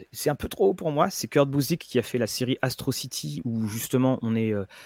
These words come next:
c'est la vie de deux héros, puis aussi, euh, du côté, euh, voilà, sous le masque. Et il a écrit une petite nouvelle où c'est un, un héros qui vient d'assassiner son, ce, sa némésis, c'était la super, euh,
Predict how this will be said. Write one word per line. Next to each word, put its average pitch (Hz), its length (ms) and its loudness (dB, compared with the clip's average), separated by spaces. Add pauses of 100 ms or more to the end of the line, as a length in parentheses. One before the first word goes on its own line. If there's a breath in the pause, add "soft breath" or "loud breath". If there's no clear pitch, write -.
(240 loud breath)
c'est - 220 2
la 113 120 10
vie 127 260 0
de 107 240 6
deux 120 200 6
héros, 131 280 8
puis 117 180 0
aussi, 117 320 0
euh, 101 100 4
du 95 120 -8
côté, 117 400 0
euh, 90 420 -2
voilà, 101 280 -8
sous - 220 -12
le 101 80 -2
masque. 156 300 -4 (540 loud breath)
Et 123 140 10
il 123 140 6
a 135 40 6
écrit - 180 2
une 185 80 6
petite 151 280 -2
nouvelle 156 480 4
où 139 200 -2
c'est 123 360 -2
un, 98 960 -4
un 117 100 2
héros 127 280 4
qui - 160 -12
vient 120 160 2
d'assassiner 151 640 0
son, 107 600 -8 (520 soft breath)
ce, - 400 -4
sa 113 200 0
némésis, 120 800 4
c'était - 220 -4
la 131 200 4
super, 120 400 0
euh, 95 220 2